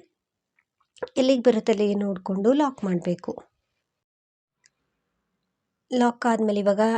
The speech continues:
ಸಿಕ್ಸ್ ಚೈನ್ನ ಹಾಕ್ಬೇಕು ಆರ್ಚ್ ಮಾಡೋದಿಕ್ಕೆ. ಎರಡು, ಮೂರು, ನಾಲ್ಕು, ಐದು, ಆರು, ಆರು ಚೈನ್‌ಗಳನ್ನ ಹಾಕಿ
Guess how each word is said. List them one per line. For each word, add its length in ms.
ಸಿಕ್ಸ್ 300
ಚೈನ್ನ 340
ಹಾಕ್ಬೇಕು 540
ಆರ್ಚ್ 320
ಮಾಡೋದಿಕ್ಕೆ. 540
ಎರಡು, 320
ಮೂರು, 360
ನಾಲ್ಕು, 580
ಐದು, 420
ಆರು, 360
ಆರು 240
ಚೈನ್‌ಗಳನ್ನ 640
ಹಾಕಿ 380